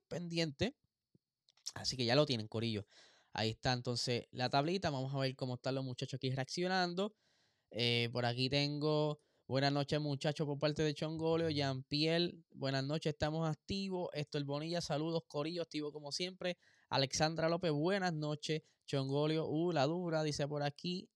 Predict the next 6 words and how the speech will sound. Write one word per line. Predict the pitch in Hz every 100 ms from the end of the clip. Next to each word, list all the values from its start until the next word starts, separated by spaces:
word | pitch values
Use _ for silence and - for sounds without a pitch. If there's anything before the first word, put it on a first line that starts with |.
| _ -
"Eso | 147 147 151 175 151
es, | 170 175
el | 160
tocayo | - 135 147 160 175
conmigo". | 170 147 143 170 156 147 175 - _ _ _
Y | - 208 277